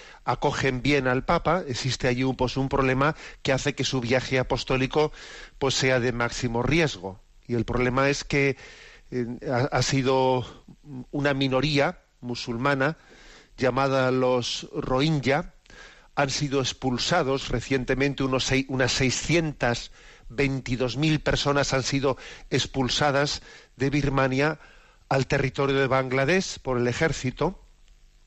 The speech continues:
Y el Papa, claro, se encuentra, pues, entre la espada y la pared, entre la espada y la pared de, de decir una palabra de condena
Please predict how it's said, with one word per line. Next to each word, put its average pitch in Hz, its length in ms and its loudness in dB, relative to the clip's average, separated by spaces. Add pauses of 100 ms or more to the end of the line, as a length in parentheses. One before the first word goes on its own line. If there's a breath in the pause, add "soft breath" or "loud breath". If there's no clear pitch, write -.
(800 loud breath)
Y 139 80 2
el 170 100 2
Papa, 185 240 0
claro, 170 220 2
se 139 100 -2
encuentra, 131 460 -2
pues, 127 140 -4
entre 120 280 0
la 113 60 4
espada 117 360 0
y 117 40 0
la 113 160 2
pared, 185 240 2 (220)
entre 123 280 -2
la 117 80 0
espada 127 240 0
y 135 60 4
la 131 100 2
pared 135 240 2
de, 135 240 2 (360 loud breath)
de 139 100 0
decir 135 280 0
una 131 220 0
palabra 143 420 2
de 127 200 -2
condena 131 540 0